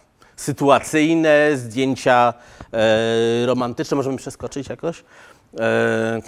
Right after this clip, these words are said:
nastrojowe, e, które mogliby oczywiście równie dobrze robić na Węgrzech, a, ale, ale po prostu nie, nie, mm, nie dało się.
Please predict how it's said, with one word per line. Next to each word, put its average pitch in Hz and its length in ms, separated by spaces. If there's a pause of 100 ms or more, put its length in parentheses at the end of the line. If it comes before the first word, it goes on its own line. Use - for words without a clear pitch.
(120)
nastrojowe, 143 1080 (480)
e, 113 760 (1120)
które 202 220
mogliby 208 500
oczywiście 180 520
równie 170 280
dobrze 170 280
robić 165 300
na 190 100
Węgrzech, 117 600
a, 113 420
ale, 123 480
ale 139 220
po 143 120
prostu 151 380
nie, 143 340
nie, 135 420 (520)
mm, 135 920
nie 151 120
dało 110 380
się. 92 320